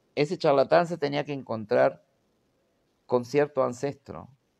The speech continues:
porque era parte de su misión, ¿sí? Y aprender que no pudo, ¿sí?, esclavizar a ese ancestro de la manera que él quería,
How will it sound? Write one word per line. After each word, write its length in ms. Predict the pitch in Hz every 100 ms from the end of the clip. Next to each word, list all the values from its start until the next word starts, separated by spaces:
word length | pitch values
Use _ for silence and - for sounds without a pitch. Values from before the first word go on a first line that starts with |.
| _ _ _ _ _ _
porque 520 | - 123 - 110 117 165
era 180 | 127
parte 540 | - 127 127 120 123 -
de 180 | 95 98
su 140 | -
misión, 560 | 95 90 - 101 85 85 _ _ _ _ _ _ _ _
¿sí? 380 | - 90 95 - _ _ _ _ _ _ -
Y 160 | - 139
aprender 800 | 151 147 151 156 190 151 - _ _ _ _
que 140 | 127 147
no 240 | 180 180
pudo, 500 | 196 190 110 104 - _ _ _ _ _
¿sí?, 460 | - 95 117 214 _ _
esclavizar 840 | - 107 120 107 107 135 143 - -
a 140 | 104
ese 220 | 113 113
ancestro 680 | 110 110 113 - - 104 - _ _ _
de 140 | 135 151
la 80 |
manera 440 | 120 98 107 104 101
que 100 | 98
él 100 | 92
quería, 580 | 98 95 101 104 104